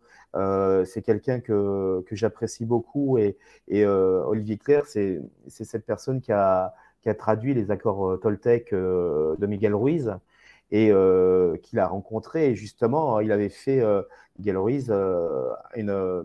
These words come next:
un exercice sur le pardon. Et la première chose, euh, qu'il avait fait faire à ce groupe d'une vingtaine de personnes, c'était de demander pardon à tout le monde et des gens que tu connaissais pas.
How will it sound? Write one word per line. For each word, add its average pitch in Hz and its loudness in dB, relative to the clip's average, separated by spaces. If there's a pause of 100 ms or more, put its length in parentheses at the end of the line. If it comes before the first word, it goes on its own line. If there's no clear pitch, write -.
(140)
un 110 -8
exercice 107 -6
sur - -8
le 104 -4
pardon. 123 -2
Et 127 -2
la 101 -2
première 117 -4
chose, 123 0 (460)
euh, 73 -2
qu'il - -4
avait 107 -2
fait 110 -6
faire 127 0
à 95 2
ce - -10
groupe 120 -6
d'une 107 -6
vingtaine 120 -2
de 110 -2
personnes, 143 -4
c'était 123 -4 (340)
de 113 0
demander 123 2
pardon 123 0
à 127 0
tout - -6
le 135 0
monde 107 -2 (140)
et 104 -8
des 110 -2
gens 139 -2
que 143 -12
tu 131 -12
connaissais 120 -2
pas. 98 -4